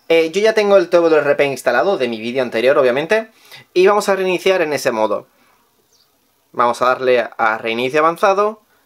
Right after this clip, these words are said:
y vamos a darle a recovery. Bien, dicho esto, em, tenéis que entrar en la caja de descripción de este vídeo y descargaros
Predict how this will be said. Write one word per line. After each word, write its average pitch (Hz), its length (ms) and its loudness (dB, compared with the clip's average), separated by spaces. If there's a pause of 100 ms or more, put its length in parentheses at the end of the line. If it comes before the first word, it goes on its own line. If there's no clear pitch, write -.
(160)
y 165 120 0
vamos 180 220 2
a 170 60 0
darle 170 520 0
a 151 360 0
recovery. 120 720 -2 (380)
Bien, 175 220 0
dicho 233 240 -2
esto, 196 460 2 (320)
em, 135 1040 0
tenéis 165 280 -4
que 196 80 -4
entrar 185 280 2
en 165 100 2
la 143 100 0
caja 170 200 0
de 170 40 2
descripción 165 420 -4
de 160 80 2
este 156 180 -2
vídeo 156 400 -2
y 160 80 -4
descargaros 170 720 -2